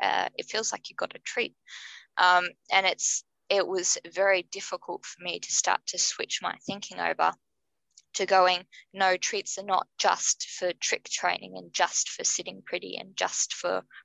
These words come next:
rolling over." Um, you know, treats are to, treats are to reinforce every part of your life, um, for the dog. And, you know, if you want your dog to stop doing something,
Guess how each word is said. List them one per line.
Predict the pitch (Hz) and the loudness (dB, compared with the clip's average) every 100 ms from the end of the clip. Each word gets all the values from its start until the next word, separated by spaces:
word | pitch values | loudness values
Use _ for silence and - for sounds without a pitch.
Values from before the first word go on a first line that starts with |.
| - | 2
rolling | 190 180 180 180 | 4 4 2 -2
over." | 185 190 202 240 - - - _ | -2 2 2 2 -8 -18 -20 _
Um, | - 180 175 - - _ | 2 4 4 0 -12 _
you | 147 190 | -10 -2
know, | 180 175 - _ | 0 0 -4 _
treats | - 196 190 - | 0 0 0 2
are | 185 180 - - | 2 2 0 -4
to, | 180 180 - - _ _ _ _ - | -2 -4 -6 -12 _ _ _ _ -6
treats | - 190 - | -2 0 0
are | - | 0
to | - 175 | -2 -4
reinforce | - 180 - 175 175 - | -4 -6 -2 -2 0 0
every | 190 208 | 2 0
part | - 196 | 0 -2
of | 190 190 | -2 -6
your | - | -2
life, | - - 202 - - | 0 0 -2 -12 -8
um, | - 95 95 - | -6 -6 -8 -14
for | - | -16
the | - - | -10 -4
dog. | 185 220 107 - - - - _ | 2 2 2 -2 -10 -18 -18 _
And, | 190 180 175 - _ _ | -2 0 -2 -4 _ _
you | - 185 | -12 -4
know, | 170 92 - _ _ _ _ - | -2 -2 -6 _ _ _ _ -8
if | 185 - | -8 -6
you | 180 | -6
want | 180 185 - | 0 0 2
your | 175 | -2
dog | 180 175 | -2 -2
to | - | -2
stop | - - 175 - | 0 2 0 -2
doing | 175 196 | -6 -4
something, | 202 - 92 | -4 -4 -4